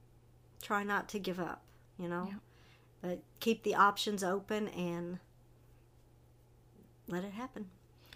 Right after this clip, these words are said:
Speaker 2: Yeah, hope is such a powerful resource that so much of the time seems out of reach.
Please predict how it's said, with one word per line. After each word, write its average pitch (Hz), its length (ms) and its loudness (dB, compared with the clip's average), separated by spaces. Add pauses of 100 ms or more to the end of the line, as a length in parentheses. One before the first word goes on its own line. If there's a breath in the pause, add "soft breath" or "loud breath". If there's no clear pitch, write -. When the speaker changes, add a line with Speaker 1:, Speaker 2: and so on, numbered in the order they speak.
(380 loud breath)
Speaker 2:
Yeah, 214 100 -10 (260)
hope 208 220 2
is 196 120 -2
such - 240 -4
a 196 160 -2
powerful 185 760 -2
resource 175 720 -4
that 185 240 0 (1000 loud breath)
so 214 300 4
much 202 240 2
of 175 80 -6
the 202 80 -2
time 185 500 0 (880 loud breath)
seems 196 540 2
out - 160 -2
of 196 120 -8
reach. - 520 -2